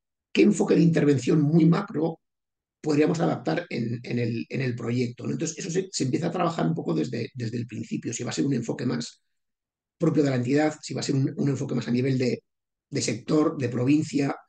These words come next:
si va a ser un enfoque más dirigido al colectivo, va a ser un enfoque más dirigido a la necesidad de vivienda.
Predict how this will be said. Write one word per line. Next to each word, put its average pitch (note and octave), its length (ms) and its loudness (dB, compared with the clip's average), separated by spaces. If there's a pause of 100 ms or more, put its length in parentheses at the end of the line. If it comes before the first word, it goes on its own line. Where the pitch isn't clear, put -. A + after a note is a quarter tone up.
(120)
si - 160 -6
va C#3+ 60 0
a - 40 0
ser D3 120 2
un C#3+ 100 6
enfoque C3 320 2
más C#3 360 0 (300)
dirigido C#3+ 380 4
al C3 60 -2
colectivo, C3+ 520 0
va C3 80 0
a B2 40 -2
ser C3 140 -4
un C3 140 0
enfoque B2+ 260 -6
más B2+ 140 -6
dirigido B2+ 380 0
a A#2+ 60 -2
la B2 60 0
necesidad A#2+ 460 -4
de A#2+ 80 -2
vivienda. C#3+ 560 4